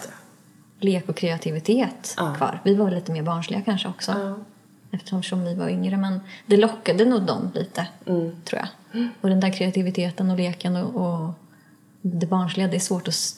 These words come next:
Speaker 2: stjäla det från någon.
Speaker 1: Mm.
Speaker 2: Och då är det lättare att försöka ta makten över det och så, köra bort och förstöra och sådär.
Speaker 1: Mm.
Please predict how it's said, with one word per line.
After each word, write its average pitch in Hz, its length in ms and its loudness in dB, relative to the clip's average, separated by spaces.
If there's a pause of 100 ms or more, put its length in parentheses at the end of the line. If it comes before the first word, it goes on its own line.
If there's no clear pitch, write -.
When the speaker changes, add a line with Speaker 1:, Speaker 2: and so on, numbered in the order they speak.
Speaker 2:
stjäla 185 280 -2
det 208 180 -2
från - 100 -6
någon. - 260 -4
Speaker 1:
Mm. 175 280 0 (240)
Speaker 2:
Och 170 80 -2
då 156 100 0
är 170 80 0
det 185 80 2
lättare 170 340 -4
att 175 240 -4 (260)
försöka 160 240 -4
ta 160 100 -2
makten 160 400 -4
över - 180 -2
det 165 120 -6
och 175 160 -6
så, - 180 -8 (160)
köra 170 260 -2
bort - 300 -6
och 165 60 -12
förstöra 147 460 -8
och 208 60 -12
sådär. 202 220 -8
Speaker 1:
Mm. 175 280 -2